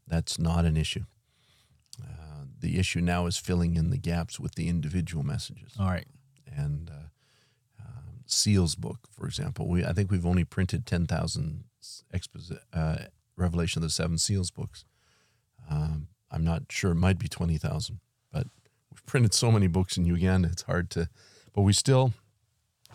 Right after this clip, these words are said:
Speaker 1: we've printed thirty-five thousand Bibles, and we,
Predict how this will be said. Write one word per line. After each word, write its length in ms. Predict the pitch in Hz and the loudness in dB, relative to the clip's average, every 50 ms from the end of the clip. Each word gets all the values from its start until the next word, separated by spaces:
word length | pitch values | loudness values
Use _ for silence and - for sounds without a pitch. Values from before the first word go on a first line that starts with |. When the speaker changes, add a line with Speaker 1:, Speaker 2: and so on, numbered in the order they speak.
| - _ - | -20 _ 2
Speaker 1:
we've 200 | 107 107 98 - - | 4 4 4 4 4
printed 360 | - 135 135 - 127 104 - | 2 2 4 4 2 0 2
thirty-five 520 | - 117 113 104 104 90 - 107 98 98 - | 2 4 4 4 4 2 2 2 2 2 2
thousand 320 | - 95 92 87 85 85 | 2 0 2 2 2 2
Bibles, 460 | 80 87 90 92 90 98 98 - - - _ _ _ _ _ _ _ _ _ _ _ _ _ _ _ 82 | 2 2 2 2 2 0 -4 -6 -10 -16 _ _ _ _ _ _ _ _ _ _ _ _ _ _ _ -4
and 340 | 80 82 82 82 80 78 73 | -2 0 2 2 2 0 0
we, 180 | 76 80 80 | -2 -4 -4